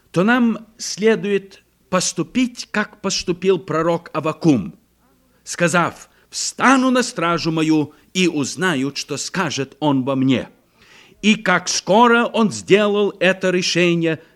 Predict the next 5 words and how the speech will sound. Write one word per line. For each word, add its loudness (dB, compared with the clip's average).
сказано: 0
«И -2
отвечал 0
мне 2
Господь». -4